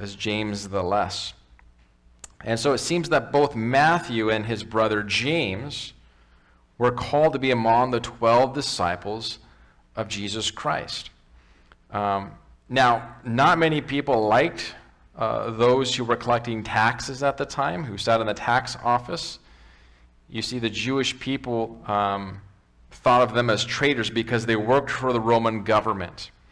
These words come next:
They were, they were collecting money for the Roman government, but they would also kinda do a little inflation on that price and skim the,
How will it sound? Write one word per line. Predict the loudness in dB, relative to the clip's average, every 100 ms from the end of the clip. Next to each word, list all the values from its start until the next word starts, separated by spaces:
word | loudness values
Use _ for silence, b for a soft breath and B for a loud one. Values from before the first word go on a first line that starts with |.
| b b _
They | 0 0
were, | 0
they | 0
were | 0 0
collecting | -2 0 2 2 -2 -4 -4 -8 B B B B
money | -2 2 2 2
for | -2
the | 0
Roman | 2 0
government, | 2 2 4 0 -2
but | -2
they | 2
would | 4
also | 6 4 -2
kinda | -2 0 0 0 -6 -18 _ _ _ _ _ -4
do | 0
a |
little | 2 2
inflation | 0 0 0 2 2 2
on | 4
that | 2 0
price | 2 4 4 0 -8
and | -8
skim | -6 -4 -2
the, | 0 0